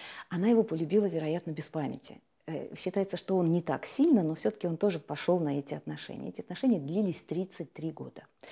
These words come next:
А, будучи очень богатой женщиной, она тоже не просто, э, сама была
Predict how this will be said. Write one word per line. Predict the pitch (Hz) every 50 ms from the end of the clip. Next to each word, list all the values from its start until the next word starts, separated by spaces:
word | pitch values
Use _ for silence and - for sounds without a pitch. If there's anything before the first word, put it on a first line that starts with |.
| - - - - - - - - - - -
А, | 156 151
будучи | 139 175 190 175 - -
очень | 175 160 - 156
богатой | 151 160 151 151 143 - 151 156
женщиной, | 180 240 269 285 - - 160 147 151
она | 151 156 170
тоже | 170 - 175 170 147 151 - -
не | 170 160
просто, | 147 - 202 185 - 156 151 -
э, | - 160 151 143 143
сама | 143 - - 160 143 139 135 139 175 180 -
была | - 180 180 196 190 190 185 185 185 185